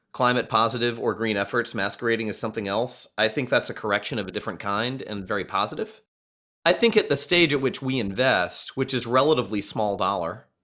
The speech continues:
you know, if we write a high single digit millions of dollars a check, that's a big one for us. Uh, we probably don't get impacted by that. When I think about it downstream, you know, look, I think there's a flight to quality. And if we at Azola Ventures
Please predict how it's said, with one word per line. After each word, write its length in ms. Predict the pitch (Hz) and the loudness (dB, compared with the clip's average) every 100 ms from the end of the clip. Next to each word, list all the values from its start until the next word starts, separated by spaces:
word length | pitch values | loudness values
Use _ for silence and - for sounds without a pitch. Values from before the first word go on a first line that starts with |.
| _ | _
you 80 | 117 | 0
know, 140 | 107 | 2
if 100 | 104 | 2
we 120 | 131 | 0
write 340 | 120 113 113 110 | 4 4 4 2
a 160 | 107 | 0
high 380 | 98 120 117 117 | 2 2 4 2
single 300 | 110 123 110 | 2 -2 0
digit 280 | 107 107 107 | 0 0 -2
millions 300 | 107 107 95 | -2 -2 -2
of 40 | |
dollars 340 | 98 98 101 87 | 0 2 2 -4
a 40 | |
check, 400 | 85 117 104 - | -2 0 0 0
that's 160 | 107 117 | -2 0
a 40 | |
big 140 | 156 127 | 0 0
one 160 | 98 | -2
for 140 | 90 90 | -2 -2
us. 380 | 92 - - - _ _ _ - | -2 -4 -10 -16 _ _ _ 0
Uh, 300 | 123 117 156 | 4 4 2
we 200 | 143 170 | -4 -4
probably 460 | - 170 160 139 | 4 4 4 2
don't 160 | 131 135 | 0 0
get 140 | 123 | 0
impacted 360 | 120 131 143 147 | 0 0 -2 -2
by 140 | 156 | -2
that. 300 | 160 202 - _ _ _ _ | -2 -4 -8 _ _ _ _
When 160 | - 190 | 2 4
I 60 | 190 | 4
think 200 | 247 240 | 4 4
about 200 | 190 170 | 4 4
it 100 | 147 | 2
downstream, 880 | 151 139 127 - 170 165 113 101 101 - _ _ | 2 2 0 -2 -2 0 0 -2 -6 -14 _ _
you 220 | 131 170 | -6 2
know, 120 | 156 | 4
look, 360 | 143 170 117 117 | 6 6 6 4
I 40 | |
think 220 | 113 147 | 0 0
there's 200 | 160 143 | 2 2
a 40 | 135 | 2
flight 320 | - 120 113 | 2 2 2
to 80 | 113 | -4
quality. 680 | - 101 92 85 - 147 _ _ _ _ _ _ | -2 -2 0 -4 -8 -14 _ _ _ _ _ _
And 200 | 139 131 | 2 4
if 120 | 127 127 | 4 2
we 380 | 143 175 170 | 2 2 4
at 80 | 139 | 4
Azola 340 | 123 113 120 110 | 2 2 2 2
Ventures 600 | 120 120 110 98 92 | 0 0 -2 -2 -4